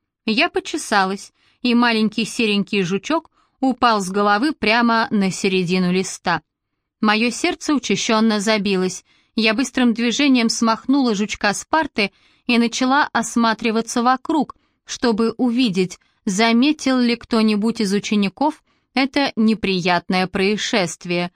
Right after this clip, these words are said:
К счастью, никто не обращал на меня внимания. Однако этим дело не закончилось. Голова опять зачесалась, и на этот раз из волос вывалилось сразу два насекомых. Один упал на пол,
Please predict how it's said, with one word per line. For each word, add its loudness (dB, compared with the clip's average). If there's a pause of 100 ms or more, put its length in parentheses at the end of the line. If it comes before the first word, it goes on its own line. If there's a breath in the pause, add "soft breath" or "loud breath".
(320)
К -14
счастью, -2 (280)
никто 0
не 2
обращал 0
на 2
меня 2
внимания. -2 (560)
Однако 2
этим 2
дело 2
не 4
закончилось. -2 (320)
Голова 2
опять 0
зачесалась, -2 (300)
и 2
на 2
этот -2
раз 0
из -2
волос 0
вывалилось 0
сразу 0
два 2
насекомых. -4 (400)
Один 2
упал 2
на 2
пол, -8